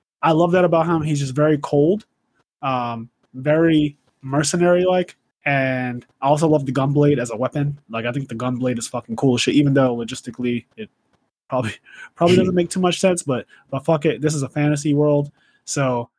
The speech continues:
Speaker 1: if you wanna slice your opponent, then also shoot them, be my guest. I love it. I love the idea.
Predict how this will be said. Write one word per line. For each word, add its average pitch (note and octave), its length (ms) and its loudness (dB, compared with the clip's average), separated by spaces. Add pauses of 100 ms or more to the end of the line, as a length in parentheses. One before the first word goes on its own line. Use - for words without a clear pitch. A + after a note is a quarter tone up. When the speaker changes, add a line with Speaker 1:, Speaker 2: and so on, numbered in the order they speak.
(180)
Speaker 1:
if C3 120 -4
you F3 80 4
wanna D#3 200 2
slice D#3 260 0
your D3+ 100 0
opponent, D#3 320 0
then C#3 160 -2
also C#3+ 280 -2
shoot D3 260 -6
them, C#3+ 300 -2 (200)
be D3 140 2
my C3+ 160 2
guest. B2+ 320 -2
I D3+ 80 2
love B2+ 220 0
it. G#2 100 -10 (140)
I D3+ 80 2
love D3+ 320 2
the D3 100 2
idea. C3+ 420 -2